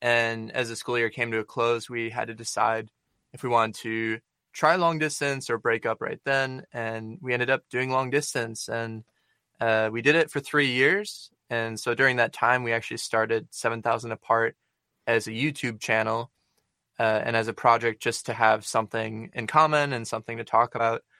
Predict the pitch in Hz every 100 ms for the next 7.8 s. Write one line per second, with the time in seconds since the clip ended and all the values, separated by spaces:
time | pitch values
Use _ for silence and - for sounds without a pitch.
0 | _ _ _ 113 110 117 120 107 110 -
1 | 113 110 107 110 - - _ _ _ _
2 | - 117 120 - - - - - - 170
3 | 180 160 165 160 135 131 135 127 120 127
4 | 123 123 123 123 120 123 117 - 120 120
5 | 117 120 117 117 117 113 113 113 - -
6 | 117 113 120 - 117 127 - - - -
7 | _ _ _ _ _ - 69 123